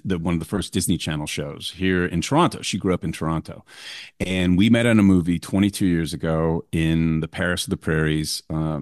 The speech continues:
in Winnipeg, Manitoba, um, on a T V movie. And we've been together ever since. And then she retired for about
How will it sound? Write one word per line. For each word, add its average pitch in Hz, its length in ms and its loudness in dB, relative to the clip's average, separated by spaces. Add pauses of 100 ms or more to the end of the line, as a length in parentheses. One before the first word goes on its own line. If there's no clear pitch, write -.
(100)
in 78 320 0 (480)
Winnipeg, 92 460 2
Manitoba, 82 760 -2 (120)
um, 85 340 0
on 85 120 -2
a 82 40 0
T 95 200 2
V 87 120 0
movie. 78 500 -2
And 90 120 0
we've 85 100 2
been 92 100 2
together 90 360 2
ever 92 120 -2
since. - 320 -8
And 92 120 -2
then 107 320 4
she - 280 4
retired 127 760 0
for - 180 -6
about 87 260 -4